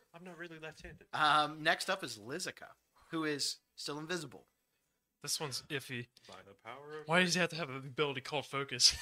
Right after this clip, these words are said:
Speaker 3: <laughs>
Speaker 2: You have no idea
Speaker 1: You
Speaker 2: what that
Speaker 1: don't
Speaker 2: does.
Speaker 3: I
Speaker 1: know
Speaker 3: know,
Speaker 1: that.
Speaker 3: but
Speaker 1: You cheating bastard.
Speaker 3: but, but the, can I, can I tell that he looks like he's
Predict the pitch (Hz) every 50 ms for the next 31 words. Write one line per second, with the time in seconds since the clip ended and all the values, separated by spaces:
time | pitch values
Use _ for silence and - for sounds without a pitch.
0 | - - - - - - 165 196 185 170 165 165 165 165 - 160 156 151 180 185
1 | 202 - 143 127 104 - 151 160 170 180 175 175 202 233 262 247 214 175 160 139
2 | 180 - - - 151 156 131 - - - 196 196 202 214 208 208 208 185 165 143
3 | 120 117 117 - - 180 185 185 - - - 151 170 196 190 - 170 170 165 160
4 | 151 143 139 131 - _ _ _ _ _ _ _ _ _ - 185 196 190 165 -
5 | - 190 214 196 - - 180 175 175 185 185 175 175 _ _ _ - - 139 135
6 | 143 143 139 131 156 151 139 127 131 135 135 - - - 131 127 - - 131 120
7 | 113 117 - - - -